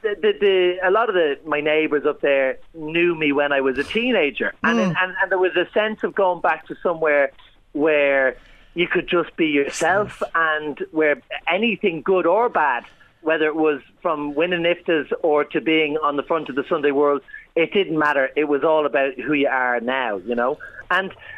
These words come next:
Speaker 1: and it's a nice place to live, as I say. People call me Alan Sheila Byrne up there because they,
Speaker 2: <laughs>
Speaker 1: they, they kinda call you o-, off the basis of your cottage.
Speaker 2: Oh, I
Speaker 1: So
Speaker 2: see. Right, okay.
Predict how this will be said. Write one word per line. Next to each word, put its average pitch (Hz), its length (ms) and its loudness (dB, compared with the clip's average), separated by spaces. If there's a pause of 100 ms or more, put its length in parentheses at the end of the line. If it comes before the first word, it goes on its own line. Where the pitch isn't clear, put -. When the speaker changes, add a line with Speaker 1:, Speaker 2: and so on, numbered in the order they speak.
(140)
Speaker 1:
and 226 120 0
it's 233 140 -4
a 254 40 -4
nice 247 300 0
place 180 280 -2
to 165 60 -4
live, 160 300 2
as 135 140 0
I 139 180 0
say. 170 220 0
People 202 340 -4
call 170 240 -2
me 156 180 0
Alan 151 320 0
Sheila 147 320 -2
Byrne 160 360 0
up 139 140 -4
there 123 240 0
because 135 360 -4 (400)
they, 165 140 2
Speaker 2:
<laughs> 190 180 -4
Speaker 1:
they, - 100 0 (300)
they 202 100 0
kinda 214 340 0
call 196 280 0
you 160 100 -2 (120)
o-, 196 40 0
off 185 360 0
the 175 80 -4
basis 175 400 -4
of 147 100 -2
your 131 140 0
cottage. - 680 -2 (380)
Speaker 2:
Oh, 285 160 6 (120)
I 202 40 -4
Speaker 1:
So 208 180 2
Speaker 2:
see. 254 140 0
Right, 196 380 0
okay. 175 460 0